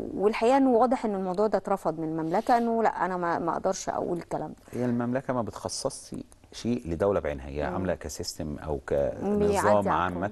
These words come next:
Speaker 2: عامة، وهي بتفتح، هي، هي عندها تارجت تلاتين، عشرين تلاتين، آه، متجهة له بقوة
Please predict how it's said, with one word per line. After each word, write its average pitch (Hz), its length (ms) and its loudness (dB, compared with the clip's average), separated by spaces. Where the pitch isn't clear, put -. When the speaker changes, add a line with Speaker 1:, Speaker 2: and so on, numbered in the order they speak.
Speaker 2:
عامة، 151 140 -2
وهي 127 400 0
بتفتح، - 480 -2
هي، 101 220 0
هي 107 240 -2
عندها 113 340 2
تارجت 113 560 -2
تلاتين، 78 400 -4
عشرين 92 380 -4
تلاتين، 123 440 -4
آه، 82 180 -4
متجهة 87 440 -2
له 98 100 0
بقوة 101 460 -2